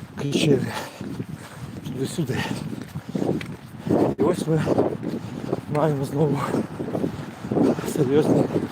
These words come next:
загрози мати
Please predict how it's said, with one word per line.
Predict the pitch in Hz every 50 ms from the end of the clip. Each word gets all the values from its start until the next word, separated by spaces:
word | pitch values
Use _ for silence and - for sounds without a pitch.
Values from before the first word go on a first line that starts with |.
| - - - - - - - - - - - - - - - - - - - - - - - - -
загрози | 147 123 117 135 147 151 151 - - - - 117 - - - - - - - - - - - - - - - - - - - - - - - - - - - - - - - - - - - - - - - - - - - - - - - - - - 123 123
мати | 143 139 - - -